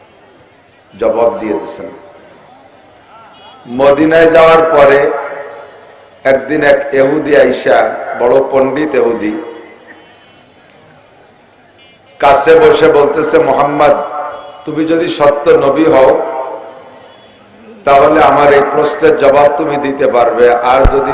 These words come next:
তুমি সত্য নবী না হও তাহলে পারবে না। আর প্রশ্নের জবাব দিতে পারলে আমি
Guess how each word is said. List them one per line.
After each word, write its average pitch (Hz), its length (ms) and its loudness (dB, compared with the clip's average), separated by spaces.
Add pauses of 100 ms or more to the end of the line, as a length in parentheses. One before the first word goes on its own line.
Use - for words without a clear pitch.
তুমি 131 260 -6
সত্য 135 400 -4
নবী 120 340 -4
না 117 200 -2
হও 127 200 0
তাহলে 113 420 0 (100)
পারবে 104 320 -4
না। 95 140 -8 (1600)
আর 135 220 2
প্রশ্নের 165 440 2
জবাব 156 380 4
দিতে 160 280 2
পারলে 151 400 2
আমি 139 400 2